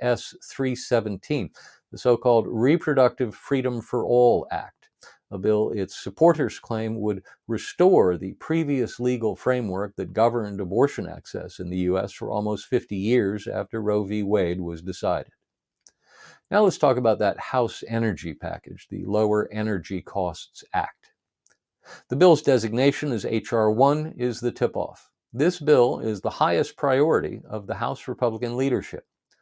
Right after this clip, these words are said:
The bill is actually a compilation of several bills that came out of multiple committees, the Energy and Commerce Committee, the Natural Resources Committee, and the Transportation and Infrastructure Committee. The bill prohibits President Biden from banning hydraulic fracking,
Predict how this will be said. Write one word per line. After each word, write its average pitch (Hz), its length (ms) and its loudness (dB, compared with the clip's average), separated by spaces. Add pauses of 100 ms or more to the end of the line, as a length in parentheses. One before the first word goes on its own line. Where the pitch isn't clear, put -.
(440)
The 151 80 -6
bill 202 180 6
is 170 120 4
actually 151 480 2
a 123 100 0
compilation 127 800 2
of 110 80 -12
several 175 420 2
bills 101 360 -8
that 120 160 -6
came 131 200 -4
out 127 160 -2
of 101 180 -2
multiple 117 520 0
committees, - 640 -8 (280)
the 104 120 -2
Energy 107 300 -2
and 95 140 -6
Commerce 165 380 -2
Committee, 123 400 -6 (400)
the 120 80 -10
Natural 120 400 0
Resources 117 640 0
Committee, 92 480 -8
and 107 200 -8
the 107 120 -6
Transportation 113 880 -4
and 117 240 -6
Infrastructure - 760 -6
Committee. - 360 -10 (800)
The 151 80 2
bill 196 180 10
prohibits 160 580 4
President 113 480 -2
Biden 117 380 2
from 107 180 -4
banning 110 360 -4
hydraulic 101 560 2
fracking, 139 480 0